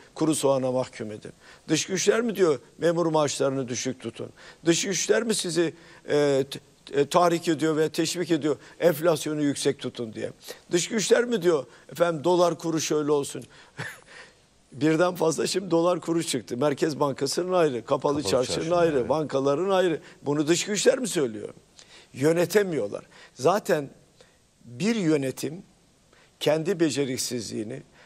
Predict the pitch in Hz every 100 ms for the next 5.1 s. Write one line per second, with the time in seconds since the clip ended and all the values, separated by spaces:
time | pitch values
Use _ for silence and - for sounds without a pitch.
0 | _ - 143 165 190 185 - 160 143 -
1 | 135 160 175 165 127 127 113 113 113 -
2 | - - 139 156 139 147 165 175 - 139
3 | 143 131 151 160 131 131 120 113 147 -
4 | 147 147 143 117 151 139 208 202 - 214